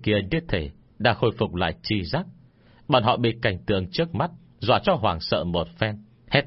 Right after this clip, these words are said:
toáng lên: "Sao ta lại ở trong rừng thế này? Đây, đây là nơi nào? Tiểu thần tiên ngài đâu rồi?" Hai tùy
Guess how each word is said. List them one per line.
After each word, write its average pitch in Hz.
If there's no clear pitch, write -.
toáng 123
lên: 101
"Sao -
ta -
lại 131
ở 117
trong 156
rừng 120
thế 160
này? 92
Đây, 113
đây 143
là 117
nơi 147
nào? 113
Tiểu 101
thần 87
tiên 127
ngài 101
đâu 160
rồi?" 127
Hai 107
tùy 90